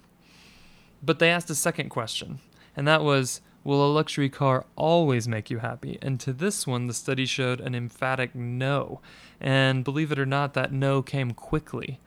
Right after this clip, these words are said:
In fact, the effects of the luxury car on perceived happiness, that feeling of newness and excitement when the driver sat down, it wore off in just a few weeks, and their brains started behaving just like when they sat in their old Honda Civic.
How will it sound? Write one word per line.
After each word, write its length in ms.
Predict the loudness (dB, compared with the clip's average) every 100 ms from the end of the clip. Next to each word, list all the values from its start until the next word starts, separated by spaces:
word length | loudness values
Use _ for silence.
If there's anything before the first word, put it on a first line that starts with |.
| -20 -20 -20 -20 -10 -4
In 120 | 2
fact, 340 | 4 4 0 -8
the 140 | 0 0
effects 460 | 2 0 0 0
of 100 | 0
the 100 | 2
luxury 420 | 2 0 0 -2
car 360 | -2 -2 2 2
on 140 | 0
perceived 460 | -4 -4 -2 -2 -2
happiness, 600 | -4 -4 -2 -2 -2 -4
that 320 | -4 -4 -6
feeling 500 | -6 -2 0 2 0
of 120 | -2
newness 480 | -2 0 2 0 -2
and 80 | -6
excitement 720 | -6 0 0 0 0 -2 -2
when 140 | -6 -8
the 60 |
driver 360 | -4 -2 0 -2
sat 260 | -2 -4
down, 340 | -2 0 -2 -4 -12 _ _ -20 _
it 60 | -2
wore 300 | 4 6 6
off 220 | 6 4
in 120 | 0
just 180 | -2 -4
a 60 | -4
few 280 | 0 0
weeks, 520 | 2 2 0 -4 -10 -12 -20 -12
and 120 | -4 -2
their 60 |
brains 340 | 2 2 2 0
started 340 | 0 0 0
behaving 480 | -2 0 0 0 -2
just 460 | -2 0 0 -2
like 360 | -2 0 0 -2
when 140 | -6
they 140 | -6 -6
sat 240 | -4 -2
in 60 | -2
their 120 | -4
old 200 | -4 -4
Honda 220 | -6 -8
Civic. 440 | -8 -10 -12 -20